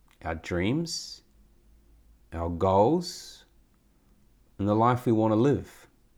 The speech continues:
Sometimes our limiting beliefs are our mind's way of saying or saving us from challenges,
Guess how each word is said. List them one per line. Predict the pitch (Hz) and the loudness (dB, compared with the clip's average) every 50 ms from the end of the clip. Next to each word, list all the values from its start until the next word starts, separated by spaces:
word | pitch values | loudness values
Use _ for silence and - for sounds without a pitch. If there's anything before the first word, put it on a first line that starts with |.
| _ _ _ _ _ _ _ _ _ _ _ _ _ _ _ _ _ _ _ _ _ _ _ _ _ _ _ _ _ _ _ _ _ _ _ _ _ _ _ _ _ _ _ _ _ _ _ _ _ _ _ _ - - | _ _ _ _ _ _ _ _ _ _ _ _ _ _ _ _ _ _ _ _ _ _ _ _ _ _ _ _ _ _ _ _ _ _ _ _ _ _ _ _ _ _ _ _ _ _ _ _ _ _ _ _ -16 -12
Sometimes | - - 170 170 175 170 - 143 123 117 110 104 104 104 104 - - _ _ _ _ _ _ _ - | -2 0 2 2 2 2 2 2 2 2 2 2 2 0 -2 -6 -10 _ _ _ _ _ _ _ 0
our | 101 104 | 2 4
limiting | 107 110 113 110 107 - 110 104 92 | 4 4 4 2 2 2 0 0 2
beliefs | 101 104 110 107 107 - - - - - - - _ _ _ _ _ _ _ _ _ _ _ _ _ _ _ _ _ _ _ _ _ _ _ | 2 4 4 4 2 0 -4 -8 -10 -12 -14 -18 _ _ _ _ _ _ _ _ _ _ _ _ _ _ _ _ _ _ _ _ _ _ _
are | 107 110 113 | 2 4 6
our | 107 107 | 6 4
mind's | 110 113 120 120 117 113 107 101 | 4 2 2 2 2 2 2 2
way | 104 92 95 113 131 139 131 123 | 0 2 2 2 2 2 2 2
of | 113 104 98 95 - - | 2 0 -2 -4 -6 -4
saying | - - - 117 110 110 107 107 104 101 101 101 101 - _ _ _ _ _ _ _ _ _ _ _ _ _ _ _ _ _ _ _ - 110 | -2 0 2 2 2 4 2 2 2 2 0 -2 -4 -6 _ _ _ _ _ _ _ _ _ _ _ _ _ _ _ _ _ _ _ -10 -8
or | 101 95 | -8 -6
saving | - - - 139 180 190 160 131 101 87 | -2 0 4 4 4 4 4 2 0 0
us | 78 71 76 - - - - _ _ _ _ _ _ _ _ _ _ _ _ _ _ _ | -2 -4 -6 -8 -10 -12 -12 _ _ _ _ _ _ _ _ _ _ _ _ _ _ _
from | _ - - - 120 110 107 104 107 104 - | _ -20 -4 0 2 4 4 2 0 -2 -6
challenges, | - - - - 139 143 135 127 123 117 104 101 101 95 90 85 85 - | -8 -10 -8 -6 -4 -2 0 2 2 2 2 2 0 0 -2 -2 -6 -10